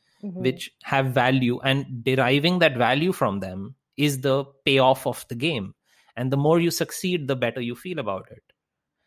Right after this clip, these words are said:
Speaker 2: Have you heard of this thing called the one thousand true fans model?
Speaker 1: Yes, definitely. I mean, we've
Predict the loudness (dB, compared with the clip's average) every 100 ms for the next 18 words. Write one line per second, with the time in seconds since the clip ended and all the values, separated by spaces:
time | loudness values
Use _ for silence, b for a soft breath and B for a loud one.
0 | _ 0 2 4 2 0 -4 -4 -4 0
1 | -2 2 0 2 0 0 -2 -4 -6 -2
2 | -2 -2 -6 -8 -10 -14 -2 0 0 -2
3 | -14 _ _ _ _ _ _ _ _ 6
4 | 6 4 0 0 0 0 2 2 2 0
5 | -2 0 -2 -4